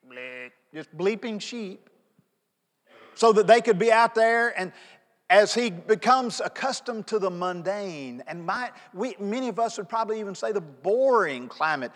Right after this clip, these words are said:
of shepherding sheep, God put him in a place where he could get his attention.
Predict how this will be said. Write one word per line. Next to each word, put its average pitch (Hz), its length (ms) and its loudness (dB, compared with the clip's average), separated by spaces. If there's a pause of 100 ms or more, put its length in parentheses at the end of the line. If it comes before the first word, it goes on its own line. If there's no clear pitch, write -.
(180)
of 175 160 4
shepherding 226 560 2
sheep, 233 500 -6 (3500)
God 143 220 -6
put 180 120 -6
him 165 100 -6
in 151 100 -10
a - 20 -12
place 139 540 -8 (1200)
where 127 80 -14
he 120 60 -10
could 120 160 -14
get 127 140 -6
his 117 160 -12
attention. 120 400 -20